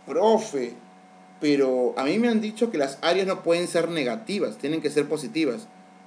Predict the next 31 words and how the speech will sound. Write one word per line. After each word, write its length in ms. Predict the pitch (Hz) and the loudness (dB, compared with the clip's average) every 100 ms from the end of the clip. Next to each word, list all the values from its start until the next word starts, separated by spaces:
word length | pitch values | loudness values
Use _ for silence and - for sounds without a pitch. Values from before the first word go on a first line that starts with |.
| - - - - - - - | -20 -20 -20 -20 -20 -10 2
Pero 480 | 160 160 151 135 - | 6 8 8 4 2
es 160 | 202 226 | 2 2
positivo. 680 | 247 233 151 220 262 131 - - - - - - - | -2 -2 -4 -2 -2 -2 -8 -20 -20 -20 -20 -10 2
Porque 180 | 165 190 | 2 4
les 180 | 180 233 | 4 6
hago 140 | 254 | 6
una 180 | 262 220 | 6 6
pregunta. 540 | 220 208 165 147 - - | 6 6 4 -2 -4 0
El 200 | 196 190 | 0 4
seno 400 | 262 277 277 277 - | 4 4 2 0 0
en 180 | 180 180 | 2 4
el 280 | 180 170 | 2 2
cuarto, 340 | 170 247 240 185 | 6 6 6 0
en 120 | 175 | 0
el 100 | 180 | 0
tercer 300 | 175 220 233 | 2 4 6
cuadrante, 380 | 220 226 226 226 | 6 4 4 4
¿cómo 220 | 220 185 | 4 2
es? 180 | 131 110 170 | 0 -2 -4
Es 100 | 190 | 0
negativo, 540 | 202 160 156 226 147 | 2 2 4 4 4
¿no? 220 | 143 247 - - - - - - - - - - - - - - - - | 2 -4 -8 -20 -20 -20 -20 -20 -20 -20 -20 -20 -20 -20 -20 -20 -20 -10
¿Sí 160 | 180 | 0
o 60 | 170 | 0
no? 180 | 131 110 - - - - - - | 0 -4 -12 -20 -20 -20 -20 -6
Si 160 | 185 | 0
le 160 | 185 185 | 2 4
coloco 300 | 190 254 254 | 10 10 8
un 140 | 247 | 4
menos 260 | 254 254 240 | 4 4 2
afuera, 480 | 220 233 240 240 | 4 6 6 4